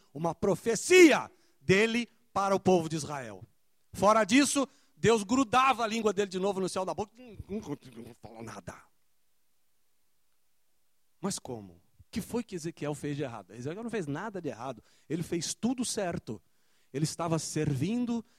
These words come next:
e obedecendo a Deus rigorosamente. No capítulo quatro, logo, se, logo um pouco mais pra frente, Deus deu uma ordem, uma outra ordem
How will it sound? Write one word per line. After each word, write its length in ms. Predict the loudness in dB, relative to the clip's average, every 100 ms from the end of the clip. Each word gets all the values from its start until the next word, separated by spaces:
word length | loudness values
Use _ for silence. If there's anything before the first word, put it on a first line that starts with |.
| _
e 120 | 6 6
obedecendo 720 | 6 0 -2 -4 -4 0 0
a 60 | 0
Deus 360 | 0 0 0 -8 _
rigorosamente. 1300 | 2 4 6 4 2 0 0 -2 -6 -10 -14 -20 -20 _ _ _ _ _ _ _ _ _ _ _ _ _ _ _ _ _
No 80 | -2
capítulo 460 | 2 4 4 2 2
quatro, 380 | 4 4 4
logo, 300 | 8 8 6
se, 200 | 0 -8 0
logo 280 | 2 2 0
um 40 | -4
pouco 220 | 0 2 2
mais 160 | 0
pra 140 | 0 0
frente, 460 | 0 0 -4 -20 _ _ _ _ _ _ _ 6
Deus 200 | 6 8
deu 180 | 6
uma 200 | 6 6
ordem, 480 | 6 6 4 0 -2 0
uma 160 | 4
outra 300 | 6 6 4
ordem 460 | 0 0 0 -4